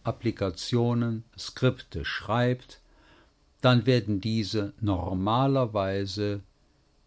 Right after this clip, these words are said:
immer an einer bestimmten Stelle im Computer gespeichert. Und diesen Weg, den werden wir uns gleich mal anschauen. Für die anderen Programme werden Default-Skript-Dateien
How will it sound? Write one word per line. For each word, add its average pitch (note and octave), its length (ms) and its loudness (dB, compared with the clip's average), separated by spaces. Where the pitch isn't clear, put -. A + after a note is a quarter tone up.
immer C#3+ 500 6
an G2+ 240 -4
einer C3 580 2
bestimmten G#2+ 720 -2
Stelle A2 420 0
im A2 400 -2
Computer F#2+ 640 -2
gespeichert. B2 1000 -2
Und A2+ 640 0
diesen B2+ 320 6
Weg, G#2 320 2
den G2+ 140 0
werden G2+ 280 2
wir F2+ 80 0
uns F2 160 -6
gleich F#2 320 -4
mal - 140 -8
anschauen. A#2+ 760 0
Für - 220 -2
die G#2 100 2
anderen C#3+ 480 4
Programme G#2+ 840 0
werden G#2+ 340 0
Default-Skript-Dateien G#2 2000 -2